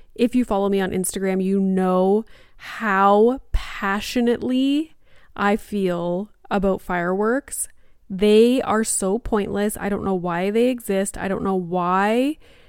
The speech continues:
it's not illegal to set them off in neighborhoods or even r-, in rural areas. Why do they exist? No. No, no. And it doesn't get dark outside until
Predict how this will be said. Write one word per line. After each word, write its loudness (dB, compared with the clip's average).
it's 0
not 2
illegal 2
to -6
set -2
them 0
off -2
in 0
neighborhoods -2
or -2
even 0
r-, -2
in -2
rural 0
areas. 0
Why 0
do 0
they 2
exist? -6
No. -2
No, 2
no. -2
And 2
it -2
doesn't 0
get -4
dark -2
outside -2
until 0